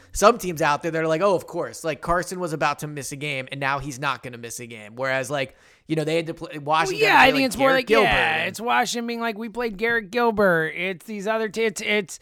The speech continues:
Speaker 2: you know, it's the Saints saying, "We played Ian Book in a game
Speaker 1: Right,
Speaker 2: that
Speaker 1: they had
Speaker 2: mattered
Speaker 1: Malcolm
Speaker 2: for the
Speaker 1: Jenkins,
Speaker 2: playoffs."
Speaker 1: like,
Speaker 2: Like,
Speaker 1: yeah.
Speaker 2: uh, they had twenty-two guys down, and it's like,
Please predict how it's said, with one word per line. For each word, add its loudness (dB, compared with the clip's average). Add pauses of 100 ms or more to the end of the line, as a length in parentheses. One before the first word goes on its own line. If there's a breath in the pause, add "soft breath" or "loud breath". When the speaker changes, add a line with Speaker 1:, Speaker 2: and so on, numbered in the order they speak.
(280 soft breath)
Speaker 2:
you -4
know, 2
it's -12
the -2
Saints -6
saying, -6
"We -6
played 2
Ian 6
Book 10 (120)
in 2
a 0
game 0
Speaker 1:
Right, 6
Speaker 2:
that -2
Speaker 1:
they 0
had 2
Speaker 2:
mattered 8
Speaker 1:
Malcolm 4
Speaker 2:
for 0
the 4
Speaker 1:
Jenkins, 2
Speaker 2:
playoffs." 6
Speaker 1:
like, -6
Speaker 2:
Like, -6
Speaker 1:
yeah. -6
Speaker 2:
uh, -6
they -2
had -6
twenty-two -6
guys 6
down, 2
and -2
it's -8
like, -2